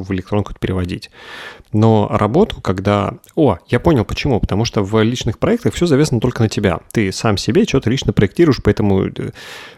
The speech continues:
тебе не нужно ни с кем синхронизироваться. Ну, нужно, конечно, там, э, с, э, со своей семьёй, там, с родственниками, с людьми, которые,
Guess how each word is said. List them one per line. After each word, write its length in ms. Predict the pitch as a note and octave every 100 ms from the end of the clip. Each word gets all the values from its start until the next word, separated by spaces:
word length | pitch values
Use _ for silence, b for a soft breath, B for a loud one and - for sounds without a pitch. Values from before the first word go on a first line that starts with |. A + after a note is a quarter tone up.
| - C3
тебе 200 | A#2+ C3+
не 80 | A#2
нужно 200 | B2+ A#2
ни 100 | G#2
с 60 |
кем 180 | - G2
синхронизироваться. 920 | - G2+ G2+ G2+ G#2 F#2 E2 - B2+ -
Ну, 200 | A#2+ -
нужно, 600 | B2+ A#2 A2 D#3 C4+ B3+ A#2
конечно, 460 | G2 G2 F#2 F2+
там, 240 | - F2+ -
э, 420 | - A2+ A#2 A#2+ A2+
с, 320 | - - -
э, 280 | G#2 - - - B B B
со 140 | - G#2
своей 200 | G2+ F#2+
семьёй, 460 | - G2 B2+ F#3
там, 160 | - F#2+
с 60 |
родственниками, 340 | A#2+ A#2+ G#2+ G2+
с 80 | G#2
людьми, 120 | G#2
которые, 560 | G2+ F2+ F#2 F#2 G#2